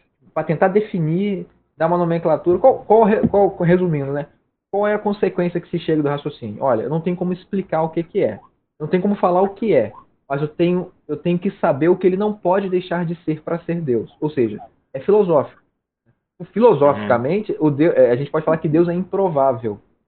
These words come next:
Speaker 1: No sentido de que eu não posso provar que ele não existe, mas eu não posso provar que ele existe, mas também não consigo provar que ele não existe. Alguém
Speaker 2: É.
Speaker 1: consegue falar pra mim que Deus não existe e falar, "Prova. Prova que ele não existe", entendeu?
Speaker 2: <laughs>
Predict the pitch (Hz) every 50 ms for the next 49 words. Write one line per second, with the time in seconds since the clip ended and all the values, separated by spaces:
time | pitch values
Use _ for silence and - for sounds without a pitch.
0 | _ _ 143 - - 156 - 175 180 185 196 190 - 165 139 117 113 123 139 143
1 | - - 185 196 - 214 - - 208 202 156 131 147 180 196 - 185 175 165 160
2 | 139 123 123 151 - 180 180 175 - - - 151 156 160 190 196 202 202 170 156
3 | 160 175 190 - _ _ _ _ _ _ _ _ _ _ - 165 165 165 151 127
4 | 135 170 202 226 214 208 220 220 220 233 220 226 220 - 226 214 208 214 226 214
5 | 214 220 226 240 208 165 185 196 190 - - - - _ _ _ _ _ _ _
6 | _ _ _ _ _ _ 127 135 170 226 247 262 240 233 214 202 - 202 185 180
7 | 180 170 160 160 - 151 170 175 170 170 170 160 139 135 - 151 - 156 135 127
8 | - - 175 165 156 131 113 113 110 98 - _ _ _ _ _ _ _ _ _
9 | _ _ _ _ - 220 233 214 214 202 180 175 160 151 143 131 113 110 120 -
10 | _ _ _ _ 143 175 190 190 - - - 110 - - - 127 - _ - 139
11 | -